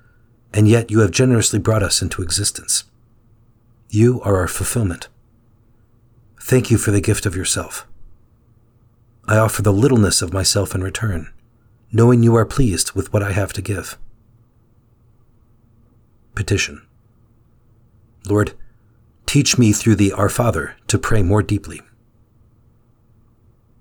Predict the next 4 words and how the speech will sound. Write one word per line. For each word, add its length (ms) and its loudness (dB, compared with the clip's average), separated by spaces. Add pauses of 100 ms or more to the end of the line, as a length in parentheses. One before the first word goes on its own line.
(440)
First 320 0
reflection. 520 -8 (920)
Traditional 540 2
prayers 500 0